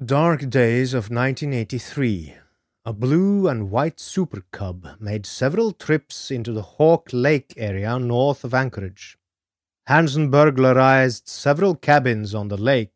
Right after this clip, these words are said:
stealing a variety of firearms, hunting trophies,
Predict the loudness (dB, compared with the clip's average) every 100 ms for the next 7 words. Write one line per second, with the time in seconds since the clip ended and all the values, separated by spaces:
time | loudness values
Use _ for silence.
0 | -20 -18 -10 -4 -4 -2 -4 -4 -2 0
1 | 2 4 2 -2 -8 -8 -10 -4 0 2
2 | 4 2 2 -2 -6 -12 _ _ _ 2
3 | 4 4 2 0 0 0 0 -2 -2 -6